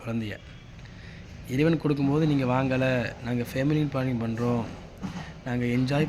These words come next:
பண்ணணும், சந்தோஷமா இருக்கணும், கல்யாணமான புதுசு நாங்க, இப்ப என்ஜாய் பண்ணணும்னா எப்பவுமே என்ஜாய் பண்ண முடியாது" அப்படின்னு நினைச்சீங்கன்னா,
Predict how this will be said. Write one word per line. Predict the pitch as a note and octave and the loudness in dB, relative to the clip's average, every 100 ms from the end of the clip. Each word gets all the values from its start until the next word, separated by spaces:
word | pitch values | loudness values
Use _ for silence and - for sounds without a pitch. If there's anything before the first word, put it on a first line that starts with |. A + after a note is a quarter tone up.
| C3+ | 2
பண்ணணும், | B2 A#2+ B2 B2 - - - - - - - - | 2 2 2 0 -4 -12 -14 -12 -10 -10 -10 -6
சந்தோஷமா | C#3 B2+ C#3 D3 D3+ | 0 2 2 2 2
இருக்கணும், | C#3 B2 A#2+ A#2 A#2 A2+ - - | 2 0 -2 0 0 -4 -8 -6
கல்யாணமான | A2+ C3 C#3 C3 | 0 2 2 0
புதுசு | A#2+ B2 C3 - | 0 -4 -6 -4
நாங்க, | A2+ A2 A2+ A2+ G#2 - - - - - - | -4 -2 -2 -2 -4 -10 -12 -12 -12 -10 -8
இப்ப | C3 - | -6 -2
என்ஜாய் | A#2+ B2+ C#3 | 0 2 2
பண்ணணும்னா | C#3+ C#3 B2+ B2 C3+ | 2 2 2 2 2
எப்பவுமே | A#2 - C3 | 0 -2 0
என்ஜாய் | C#3+ B2+ C3+ B2+ | 2 2 0 0
பண்ண | B2 | 0
முடியாது" | A#2+ A#2+ A#2+ A#2+ B2+ | 0 0 0 0 -2
அப்படின்னு | A2+ A2+ B2 | -2 -2 -4
நினைச்சீங்கன்னா, | - A#2+ A2+ G#2+ G#2 A2 A#2+ C#3 | -2 -4 -2 -4 -4 0 2 2